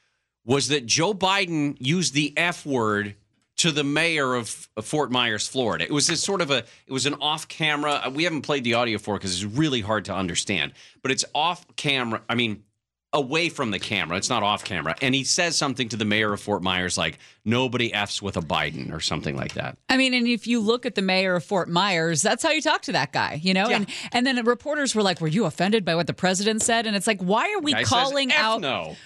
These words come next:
Speaker 2: Yeah, why are we calling out politicians for not acting like politicians? Why don't we shine a light on, "Wow, that was a human moment. That was great"?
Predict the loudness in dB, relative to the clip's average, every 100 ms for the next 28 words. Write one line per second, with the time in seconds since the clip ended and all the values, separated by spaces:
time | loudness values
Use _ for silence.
0 | -6 0 2 2 2 2 2 -4 0 0
1 | 2 2 2 0 -2 -2 0 2 0 0
2 | 0 0 0 0 0 2 2 0 0 -2
3 | -2 -2 0 0 0 2 2 2 0 -4
4 | -14 _ _ _ _ -2 0 2 0 0
5 | 0 -2 -4 -2 -2 -4 -14 _ -2 2
6 | 4 2 0 -4 -8 _ 0 2 2 0
7 | 0 2 2 2 2 2 2 2 0 0
8 | 4 4 4 2 0 2 0 0 0 2
9 | 2 2 2 -2 0 0 2 0 0 2
10 | 2 2 -2